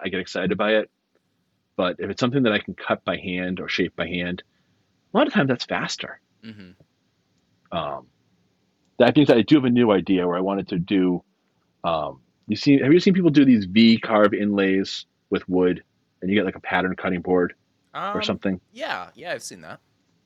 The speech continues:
Speaker 1: So I was actually thinking about doing a non-V carve version with some of these, um, animal patterns that I've,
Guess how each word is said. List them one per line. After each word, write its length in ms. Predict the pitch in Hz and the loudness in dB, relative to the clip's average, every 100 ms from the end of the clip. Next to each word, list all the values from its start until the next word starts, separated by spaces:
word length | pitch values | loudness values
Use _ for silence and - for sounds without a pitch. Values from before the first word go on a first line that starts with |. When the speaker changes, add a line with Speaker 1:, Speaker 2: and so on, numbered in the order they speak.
| _ _ _ _ _ _ | _ _ _ _ _ _
Speaker 1:
So 140 | - 117 | 4 6
I 80 | 117 | 6
was 120 | 120 | 4
actually 300 | 131 - 143 | 2 2 2
thinking 240 | 143 127 127 | 2 2 2
about 160 | 110 | 2
doing 260 | 120 110 98 | 2 2 2
a 40 | |
non-V 640 | 98 107 113 117 101 104 98 | 2 4 4 4 2 0 -2
carve 280 | - 85 82 | -2 -6 -4
version 480 | 85 78 82 76 - _ _ _ _ 92 | -6 -6 -10 -14 -18 _ _ _ _ -6
with 80 | |
some 220 | - 110 101 | 0 2 2
of 80 | |
these, 420 | 95 92 87 - - - | 4 2 0 -8 -18 -12
um, 360 | 82 73 69 69 _ 101 | -10 -8 -10 -14 _ -2
animal 320 | 113 113 98 | 2 2 2
patterns 420 | 82 80 78 - | -2 -6 -6 -10
that 100 | 82 78 | -10 -8
I've, 120 | 71 | -10